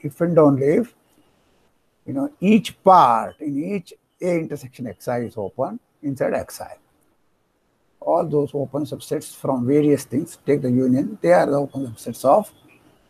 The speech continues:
of disjoint union X I. So that is the simplest case of, of co-induced topology. From there, we take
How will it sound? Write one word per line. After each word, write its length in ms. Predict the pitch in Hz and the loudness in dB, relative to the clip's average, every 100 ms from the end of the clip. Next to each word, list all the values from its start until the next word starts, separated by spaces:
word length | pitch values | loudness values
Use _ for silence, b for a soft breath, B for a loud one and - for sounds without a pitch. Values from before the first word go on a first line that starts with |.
| _ _ _ _ _ _ | _ _ _ _ _ _
of 180 | - - - 135 143 - 233 | -10 -8 -8 -8 -8 -8 -4
disjoint 480 | 190 160 - 160 120 | 2 2 6 6 6
union 260 | 92 92 87 | 0 -4 -8
X 320 | - - - | -12 -16 -12
I. 120 | - - _ _ _ _ _ _ _ _ _ _ - | -12 -14 _ _ _ _ _ _ _ _ _ _ -2
So 80 | 185 | 2
that 200 | 139 127 | 4 4
is 140 | 196 | 2
the 140 | 202 208 | 4 4
simplest 1000 | - - 165 151 - 208 233 - - | 2 2 2 2 2 6 6 4 -8
case 340 | - 202 185 - | 6 8 10 6
of, 420 | 113 107 143 - _ _ _ _ _ _ _ _ _ - | 2 4 2 -2 _ _ _ _ _ _ _ _ _ -10
of 180 | 143 - - | -10 -10 0
co-induced 640 | 180 180 160 143 139 - | 4 4 4 0 0 -4
topology. 580 | - 120 107 85 - - _ _ _ _ _ _ _ _ _ - | -10 -6 -6 -6 -14 -20 _ _ _ _ _ _ _ _ _ 0
From 280 | 135 104 | 0 0
there, 520 | 98 156 190 220 247 - _ _ _ _ _ | 0 4 8 8 6 0 _ _ _ _ _
we 180 | 165 175 | -10 -10
take 440 | - 151 156 107 | -2 2 2 0